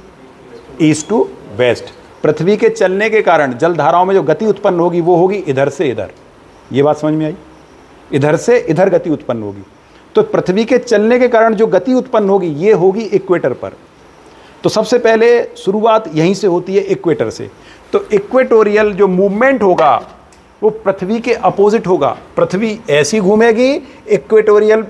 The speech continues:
movement ऐसे होगा। तो इसीलिए जब equator पर दो जलधाराएं चलेंगी,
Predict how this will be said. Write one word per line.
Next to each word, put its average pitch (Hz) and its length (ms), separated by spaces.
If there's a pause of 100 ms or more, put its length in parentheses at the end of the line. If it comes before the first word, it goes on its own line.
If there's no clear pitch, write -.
movement 208 540
ऐसे 180 260
होगा। 143 380
तो - 180
इसीलिए 226 520
जब 196 320
equator 247 480
पर 202 360 (680)
दो 240 260
जलधाराएं 214 640
चलेंगी, 196 540